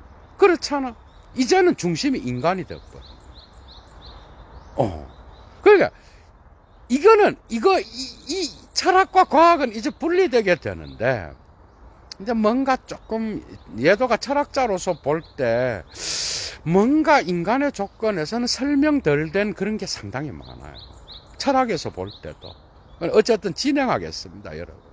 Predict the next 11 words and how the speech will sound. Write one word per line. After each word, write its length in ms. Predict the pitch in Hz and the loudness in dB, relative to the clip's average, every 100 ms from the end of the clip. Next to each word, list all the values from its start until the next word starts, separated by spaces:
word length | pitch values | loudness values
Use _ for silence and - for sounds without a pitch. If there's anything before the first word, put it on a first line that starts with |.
| - | -20
어. 360 | - 95 76 57 - - - - | -14 -12 -12 -16 -20 -20 -20 -16
지금 200 | - 175 | -4 -2
인간의 400 | 120 123 170 226 | 0 0 2 0
조건 300 | 165 143 123 | -2 -6 -10
강의를 440 | 107 95 110 113 101 | -10 -8 -8 -12 -12
하는 260 | 160 175 | -12 -12
거니까 520 | 165 95 - - - 67 - - - - - - | -14 -18 -20 -20 -20 -20 -20 -20 -20 -20 -20 -12
좀 140 | - 131 | -6 0
아쉬운 460 | 151 - 294 277 | 0 0 0 0
게 120 | 196 104 69 | -4 -10 -10
있어. 320 | - - | -12 -12